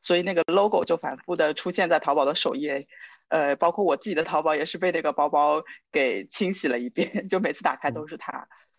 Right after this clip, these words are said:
Speaker 1: 然后，
Speaker 2: 嗯。
Speaker 1: 嗯，Chemic 很多人见到这个单词的时候觉得是化学的意思，就是，呃，他可能会联想到那个单词化，呃，chemical 嘛。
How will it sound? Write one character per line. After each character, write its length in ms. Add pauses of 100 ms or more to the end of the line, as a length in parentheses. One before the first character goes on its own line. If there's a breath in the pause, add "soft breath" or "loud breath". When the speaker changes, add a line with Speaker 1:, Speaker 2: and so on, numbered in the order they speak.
(120)
Speaker 1:
然 180
后， 400 (200)
Speaker 2:
嗯。 440
Speaker 1:
嗯， 80
Chemic 420
很 200
多 160
人 320 (100)
见 180
到 160
这 120
个 80
单 240
词 180
的 80
时 100
候 140
觉 220
得 100
是 160
化 400
学 380
的 180
意 220
思， 340
就 80
是， 240 (320 soft breath)
呃， 280
他 140
可 140
能 140
会 140
联 200
想 240
到 160
那 200
个 340 (320 soft breath)
单 200
词 480 (160)
化， 280 (100)
呃， 220
chemical 520
嘛。 120